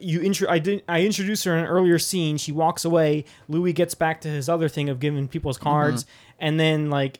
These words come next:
Speaker 1: and then he, he's walking around, doo, doo, doo, and then he
Speaker 2: Mm-hmm.
Speaker 1: goes to get a fruit, and then he bumps into her. Like,
Speaker 2: Huh.
Speaker 1: just how I s-, thought about doing
Speaker 2: Yeah.
Speaker 1: that. Like, oh yeah, let's bring her back into the
Speaker 2: Yeah, I mean, I remember as a kid playing with toys and things, like, with my sister.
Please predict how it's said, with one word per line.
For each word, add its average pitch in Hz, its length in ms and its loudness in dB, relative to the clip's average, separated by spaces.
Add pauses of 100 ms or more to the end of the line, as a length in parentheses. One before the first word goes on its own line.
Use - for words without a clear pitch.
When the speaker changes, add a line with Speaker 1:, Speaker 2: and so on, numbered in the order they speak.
Speaker 1:
and 147 100 -2
then 143 80 0
he, 139 80 -2
he's 143 480 -8
walking 160 280 -2
around, 160 300 0
doo, 185 100 -2
doo, 233 160 -10
doo, 226 300 -2
and 185 100 2
then 151 60 4
he 147 40 4
Speaker 2:
Mm-hmm. 139 80 0
Speaker 1:
goes 151 120 2
to 147 60 -4
get 151 120 0
a 147 60 2
fruit, 170 280 0
and 151 100 -2
then 147 120 0
he 151 100 -2
bumps 151 320 0
into 165 200 -4
her. 123 240 -6 (200)
Like, 151 200 2
Speaker 2:
Huh. - 60 -10 (260)
Speaker 1:
just - 340 -6
how 196 200 -2
I 175 100 0
s-, - 160 -14 (160)
thought 190 420 0
about 156 220 2
doing 170 200 0
Speaker 2:
Yeah. 147 120 4
Speaker 1:
that. 147 60 2
Like, 139 220 -2
oh 226 120 2
yeah, 226 180 4
let's 170 180 0
bring 185 220 0
her 180 100 2
back 165 220 2
into 160 160 -2
the 147 200 -4 (120)
Speaker 2:
Yeah, 143 320 -2 (100)
I 196 120 2
mean, 220 180 8
I 226 80 4
remember 254 260 6
as 190 240 4
a 175 60 2
kid 170 260 2
playing 160 640 2 (380)
with 156 220 0 (480)
toys 160 340 2
and 160 100 0
things, 160 320 0 (100)
like, 147 220 -4
with - 140 -2
my 165 140 0
sister. 160 560 -2